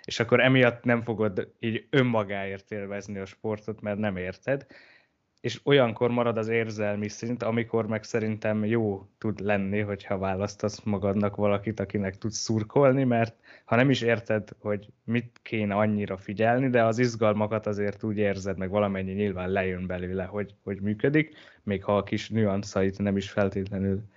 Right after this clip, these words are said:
ö, érted. És hogy olyankor egy ilyen érzelmi élményt tud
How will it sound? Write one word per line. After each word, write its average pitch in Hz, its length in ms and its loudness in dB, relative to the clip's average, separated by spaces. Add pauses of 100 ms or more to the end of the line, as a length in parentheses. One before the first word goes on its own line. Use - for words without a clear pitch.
(460)
ö, 98 320 4
érted. 123 560 4 (540)
És 127 160 -2
hogy 127 140 4
olyankor 113 760 2 (140)
egy 101 240 -10
ilyen 107 920 -4 (200)
érzelmi 107 540 0
élményt 95 540 -6
tud 98 320 -10